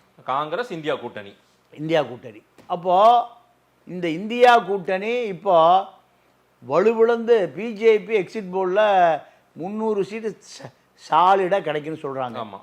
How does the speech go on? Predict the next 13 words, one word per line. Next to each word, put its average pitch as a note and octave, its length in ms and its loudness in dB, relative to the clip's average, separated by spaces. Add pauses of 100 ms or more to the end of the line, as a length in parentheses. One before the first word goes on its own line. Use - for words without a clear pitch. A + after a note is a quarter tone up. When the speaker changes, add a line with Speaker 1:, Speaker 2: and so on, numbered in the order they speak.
(140)
Speaker 1:
அதான் C3+ 140 -6
Speaker 2:
அப்போ G3+ 280 6
Speaker 1:
முந்நூத்தி A#3 160 -2
ஐம்பது, G3+ 280 -2
முந்நூத்தி F#3+ 380 -6
எழுபதே F#3+ 280 -2
சொல்றாங்க. C3+ 160 -4
Speaker 2:
ஆ, F#3+ 220 6
எங்க? C4 400 6
எல்லாம் C#4+ 180 8
சவுத் D4+ 260 6
இந்தியால. B3+ 600 6
Speaker 1:
ஆ. A#2 280 -8